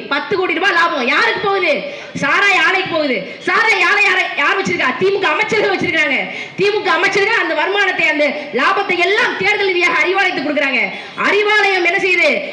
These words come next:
இங்க இருக்கக்கூடிய சாக்கோட்டை அம்-, அன்புக்கு கொடுக்குது. தேர்தல் வரும்போதே ஆயிரம் ரூபாய், ஐந்நூறு ரூபாய் பிச்சை காசை போடுது. பிச்சை கா-, ஐயோ தெய்வம் காசு போடுது, தெய்வம் காசு போடுதுன்னு சொல்லி திரும்ப உதயசூரியனுக்கு போய் குத்துறீங்க. திரும்ப திரும்ப வந்து இந்த சாராயம் குடிக்கிறீங்க, திரும்ப அது அறிவாலயத்துக்கு போகுது,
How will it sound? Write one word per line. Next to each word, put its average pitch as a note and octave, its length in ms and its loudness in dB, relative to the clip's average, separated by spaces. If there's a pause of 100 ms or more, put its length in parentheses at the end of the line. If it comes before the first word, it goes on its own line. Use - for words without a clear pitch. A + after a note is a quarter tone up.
இங்க C#4+ 140 0
இருக்கக்கூடிய D#4+ 440 -2
சாக்கோட்டை D#4+ 440 0
அம்-, D4 240 -6
அன்புக்கு F4 340 -2
கொடுக்குது. C4+ 300 -2 (800)
தேர்தல் G4 340 2
வரும்போதே G4+ 360 0 (180)
ஆயிரம் G4 240 0
ரூபாய், D#4+ 300 2
ஐந்நூறு F#4+ 180 0
ரூபாய் F4 260 -2
பிச்சை G4 300 0 (100)
காசை G4 240 -2 (120)
போடுது. F#4+ 340 2 (380)
பிச்சை - 260 -2
கா-, F#4+ 240 0
ஐயோ G#4+ 240 -2 (180)
தெய்வம் G4+ 300 -2
காசு F#4 200 -2 (100)
போடுது, D4+ 260 0
தெய்வம் E4+ 300 -2
காசு F4 140 0 (100)
போடுதுன்னு D4 320 0
சொல்லி G#4+ 200 2 (380)
திரும்ப G4+ 240 0 (100)
உதயசூரியனுக்கு E4+ 580 2
போய் D4 160 0
குத்துறீங்க. G#4+ 380 0 (380)
திரும்ப G#4+ 420 2
திரும்ப A4+ 240 0 (100)
வந்து F#4+ 160 0 (600)
இந்த B3+ 160 0
சாராயம் F4+ 360 2
குடிக்கிறீங்க, G4 360 0
திரும்ப A4+ 240 2
அது G4 140 2
அறிவாலயத்துக்கு E4+ 480 0
போகுது, G#4 160 2